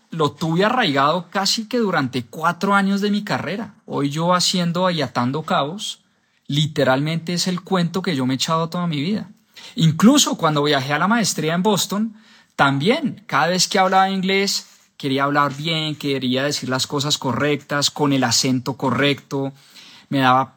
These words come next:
pánico equivocarme en público, levantar la mano en clase, a veces era incómodo, las primeras clases no fueron las más, eh, agradables precisamente por eso, porque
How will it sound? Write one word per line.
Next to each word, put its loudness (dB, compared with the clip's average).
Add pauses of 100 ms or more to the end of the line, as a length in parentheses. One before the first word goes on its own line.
pánico 0
equivocarme -2
en -2
público, -2
levantar 0
la 0
mano 0
en -6
clase, 0
a 4
veces -4
era -2
incómodo, -2
las -2
primeras -2
clases -2 (340)
no -2
fueron -4
las 2
más, 0
eh, -4
agradables 0
precisamente -6
por -2
eso, -2
porque -8